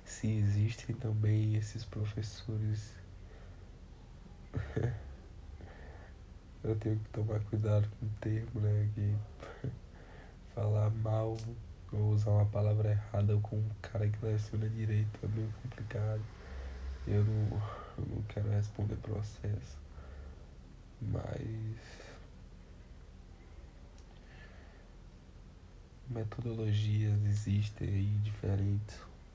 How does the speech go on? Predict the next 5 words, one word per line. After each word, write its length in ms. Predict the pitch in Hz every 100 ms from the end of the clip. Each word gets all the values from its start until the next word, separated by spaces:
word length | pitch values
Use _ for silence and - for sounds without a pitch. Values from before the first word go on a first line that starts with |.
| - - - - - - - - - - - -
diferentes 580 | 104 104 107 104 104 -
graus 440 | 95 95 98 104 104
de 80 |
exigência 800 | 101 104 98 101 98 98 104 -
e 280 | - - 60